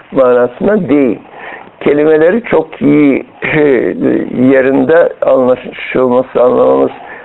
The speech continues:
kullanmamız gerekmekte. Bakın, ağlamayarak tevbe edenlerin gülüşü.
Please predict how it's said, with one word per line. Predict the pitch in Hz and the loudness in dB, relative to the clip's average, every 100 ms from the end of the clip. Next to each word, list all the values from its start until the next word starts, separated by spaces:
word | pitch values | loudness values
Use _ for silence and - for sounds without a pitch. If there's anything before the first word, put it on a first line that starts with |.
| - - | -12 -2
kullanmamız | 143 135 131 127 135 131 - - | 0 2 2 2 0 -2 -6 -4
gerekmekte. | 127 104 104 - 98 - - | 0 0 0 -2 -4 -2 -2
Bakın, | 117 202 202 - - - - - - - | 0 0 -2 -4 -14 -14 -16 -18 -10 -2
ağlamayarak | 127 143 180 240 226 180 165 196 320 - - - - - | 2 2 4 4 4 4 4 2 0 -4 -18 -20 -8 0
tevbe | 156 170 185 | 2 4 4
edenlerin | 170 160 156 151 165 165 | 4 2 2 2 2 0
gülüşü. | 127 117 - - | 0 -2 -2 -4